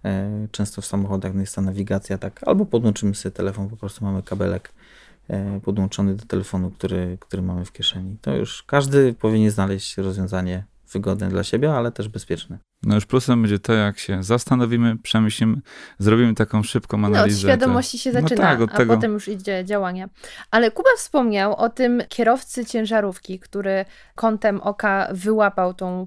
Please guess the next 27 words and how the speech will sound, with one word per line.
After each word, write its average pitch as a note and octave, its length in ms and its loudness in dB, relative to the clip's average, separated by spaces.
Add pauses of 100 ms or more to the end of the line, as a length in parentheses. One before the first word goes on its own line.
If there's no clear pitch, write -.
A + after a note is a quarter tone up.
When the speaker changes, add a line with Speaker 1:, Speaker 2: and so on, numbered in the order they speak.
Speaker 3:
panią F3+ 640 -6 (800)
przy - 240 -8
ogrodzeniu. F#3 640 -4 (440)
I A3 80 -6
tak E4+ 120 0
sobie C5 140 -2
pomyślałam, F4 340 2
że F4 80 0
faktycznie - 440 -2 (500)
kierowcy B3 500 2
ciężarówek, B3+ 720 2 (420)
y, G#3+ 100 4
są D#4+ 140 2 (100)
takimi E4+ 400 4
trochę C#4+ 440 6 (280)
strażnikami B3+ 760 4
Teksasu. - 480 -2
W - 40 -12
sensie B3+ 340 2
oni A#3+ 220 2
naprawdę, D#4 560 2 (480)
jest B3 260 0
ich A3 120 0
dużo G#3 280 0
na F#3+ 120 0
drodze F3+ 360 0 (680)
i A3 200 -2